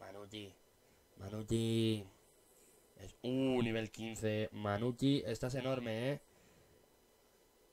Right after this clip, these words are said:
Madre mía, tiene cincuenta de ataque en el nivel quince. Cincuenta. Un, un mote a Rotom, sí. Le voy a poner el mote de mi mejor amigo que está en Rumanía. Se va a llamar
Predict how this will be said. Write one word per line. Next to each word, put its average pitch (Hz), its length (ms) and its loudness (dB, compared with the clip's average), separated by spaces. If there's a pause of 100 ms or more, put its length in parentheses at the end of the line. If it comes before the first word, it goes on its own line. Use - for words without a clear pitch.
(340)
Madre 107 320 -8
mía, 98 240 -10 (220)
tiene 107 180 -4
cincuenta 107 640 0
de 117 60 4
ataque 107 240 -4
en 104 80 -8
el 104 140 -8
nivel 92 340 -16
quince. - 560 -12 (2250)
Cincuenta. 120 1000 0 (380)
Un, 135 100 -12 (100)
un 123 220 -6
mote 135 260 2
a 151 80 2
Rotom, 123 340 -2
sí. 127 320 -2 (200)
Le 131 80 4
voy 139 120 8
a 143 60 4
poner 170 200 6
el 156 120 6
mote 156 440 4
de 143 200 2
mi 175 100 -2
mejor 151 280 0
amigo 147 240 0
que 139 60 2
está 135 180 2
en 135 100 0
Rumanía. 151 520 2
Se - 100 -2
va 135 80 4
a - 20 4
llamar 139 320 4